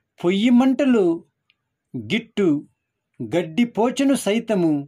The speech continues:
దేవుడిట్లు తీర్చదిద్దగా, అంతకంటే ఎక్కువగా మిమ్మును గూర్చి యోచింపడా?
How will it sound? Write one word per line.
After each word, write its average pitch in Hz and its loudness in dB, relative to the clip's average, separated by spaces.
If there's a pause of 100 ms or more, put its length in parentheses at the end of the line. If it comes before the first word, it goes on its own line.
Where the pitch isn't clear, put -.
(400)
దేవుడిట్లు 170 0 (420)
తీర్చదిద్దగా, 170 -2 (840)
అంతకంటే 233 0 (160)
ఎక్కువగా 254 -2
మిమ్మును 190 0
గూర్చి 170 -2 (500)
యోచింపడా? 143 -2